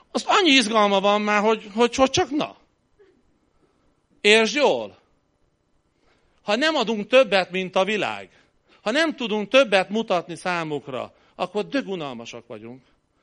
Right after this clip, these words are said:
Ki az, aki minden izgalom, minden, ö, dolog fölött áll? Az Isten, az Isten jelenléte.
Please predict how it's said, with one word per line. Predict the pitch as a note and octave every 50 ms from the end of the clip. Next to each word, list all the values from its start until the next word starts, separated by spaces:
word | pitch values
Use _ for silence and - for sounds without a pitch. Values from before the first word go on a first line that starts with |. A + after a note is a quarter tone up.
| _ _ _ _ _ _ _ _ _ _ _ _ _ _ _
Ki | - C#4 C#4
az, | B3 G#3 F#3 D#3
aki | - F#3+ E3 - - G3
minden | F#3+ G#3 B3+ C4 B3 G#3+ E3+ F3+ E3+ E3 F#3 -
izgalom, | - G#3 F#3+ C#3+ D3 E3 D#3 D3 C3 B2 A2+ G#2 F#2+ - _ _ _
minden, | A3 A3 B3 B3 A#3+ A3 F#3 A3 G#3 G3+ G3+ G3+ G3+ F#3 - - - _ G#3 A3 A3
ö, | G#3+ G#3 G3 F#3+ F#3 F3 - - - - - G#3+ G#3+ G#3+ A3 A3+ G#3+ G#3 F#3+
dolog | F3 C4 B3+ A#3 G#3 F#3 -
fölött | - - A#3 G#3+ F#3+ F3+ - - -
áll? | F#3 E3 D3 C3 B2 A2+ F#2+ - _ _ _ _ _ _ _ _ _ _ _ _ _ _ _ _ _ _ _ _
Az | _ C3+ B2+
Isten, | D3 B2+ - - - A2+ A2+ G#2+ G#2 _ _ _
az | _ A#2 C#3
Isten | C3 - - B2+ A2+
jelenléte. | A#2 A#2+ A#2 A2+ G#2 G#2 G2+ G2+ G#2+ G2+ G2+ _ _ - _